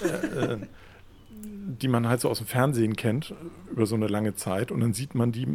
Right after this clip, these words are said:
Speaker 2: sich mal genauer an und stellt eigentlich fest, doch, da ist schon ganz schön was passiert.
Speaker 1: Ja.
Speaker 2: Und man nimmt den Menschen nur immer so wahr, wie er dann halt, also man hat ihn halt abgespeichert als Person X Y. Und Person X Y ist immer so ein abstraktes Bild, was man irgendwie hat.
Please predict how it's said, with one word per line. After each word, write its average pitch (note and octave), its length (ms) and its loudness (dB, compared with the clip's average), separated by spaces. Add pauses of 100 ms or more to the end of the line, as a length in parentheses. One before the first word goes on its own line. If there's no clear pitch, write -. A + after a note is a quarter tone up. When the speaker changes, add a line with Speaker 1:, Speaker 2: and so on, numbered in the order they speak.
(120)
Speaker 2:
sich A#2+ 240 0
mal A2+ 180 4
genauer A2+ 480 6
an A2+ 180 -4
und A#2 160 -4
stellt A#2+ 240 4
eigentlich A#2 240 0
fest, - 240 -4
doch, A#2+ 160 -6
da - 180 -2
ist - 140 -2
schon C3+ 420 2 (400)
ganz B2 180 6
schön C#3+ 160 4
was C3 120 0
passiert. C3+ 720 -2 (280)
Speaker 1:
Ja. G2+ 140 2
Speaker 2:
Und - 120 -6
man A#2+ 200 4
nimmt C3+ 200 2
den B2 140 4
Menschen C3 380 4
nur C#3 220 6
immer C3 200 2
so A2+ 300 0
wahr, A#2 280 2
wie B2 120 0
er B2 80 6
dann A2+ 240 0
halt, A2+ 220 0
also A2 140 -4
man A2 120 0
hat A#2+ 140 2
ihn A2 100 0
halt A2+ 160 0
abgespeichert A#2+ 600 -2
als - 200 -2
Person A#2+ 380 -2
X - 200 -8
Y. C3+ 480 -2 (760)
Und B2+ 180 2
Person C3 420 4
X B2 160 -2
Y C3 400 2
ist B2+ 140 -4
immer B2 120 2
so A2+ 80 2
ein - 60 -4
abstraktes - 580 -2
Bild, C3 320 4
was D#3+ 140 2
man D#3+ 140 4
irgendwie D#3 360 0
hat. E3 240 -2